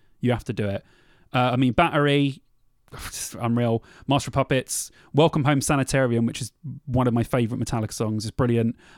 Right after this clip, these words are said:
Um, Orion, the instrumental, Cliff Burton's bass lines are just absolutely amazing. Overall,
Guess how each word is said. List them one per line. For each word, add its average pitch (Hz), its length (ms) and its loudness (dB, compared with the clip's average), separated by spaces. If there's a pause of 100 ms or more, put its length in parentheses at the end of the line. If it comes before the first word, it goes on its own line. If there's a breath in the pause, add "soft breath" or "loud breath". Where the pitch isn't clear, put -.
(100)
Um, 127 300 2 (100)
Orion, 147 520 4
the - 120 -2
instrumental, 127 760 0
Cliff - 240 -4
Burton's 123 320 0
bass 127 400 -2
lines 117 460 -2
are 113 220 -2
just - 340 -8 (540)
absolutely 117 400 -4
amazing. 110 580 -2 (340 soft breath)
Overall, 120 680 2